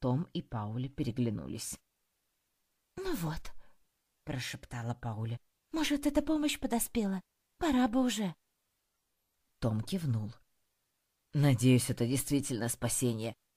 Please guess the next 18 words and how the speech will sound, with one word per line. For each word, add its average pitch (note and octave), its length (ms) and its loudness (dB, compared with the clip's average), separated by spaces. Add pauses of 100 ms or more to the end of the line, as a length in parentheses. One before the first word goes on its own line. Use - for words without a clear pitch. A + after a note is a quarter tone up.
Что-то - 400 2
мне E3+ 400 2
надоело G3 580 4
наше D#3+ 280 0
приключение D3 680 -2
с B2+ 80 -2
похищением", A#2 800 0 (480)
вздохнул D3 720 -2
он. A2+ 320 -2 (920)
"Кто G3+ 320 2
там?" A#2+ 380 4 (600)
раздался D3 680 -2
недовольный D3 580 -2
голос A#2 420 -4
Вадима. B2+ 520 -6 (1120)
"Моя C3+ 460 6
фамилия C3 680 6
Хагедорн", B2+ 840 0